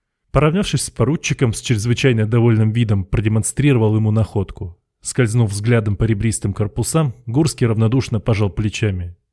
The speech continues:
"Не понимаю причин твоей радости. Обычные осколочные гранаты.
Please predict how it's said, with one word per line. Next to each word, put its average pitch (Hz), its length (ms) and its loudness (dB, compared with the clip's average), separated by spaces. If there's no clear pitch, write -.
"Не 120 100 0
понимаю 151 420 0
причин 117 380 0
твоей 110 240 0
радости. 101 540 -4
Обычные 117 400 -2
осколочные 110 580 0
гранаты. 110 540 -2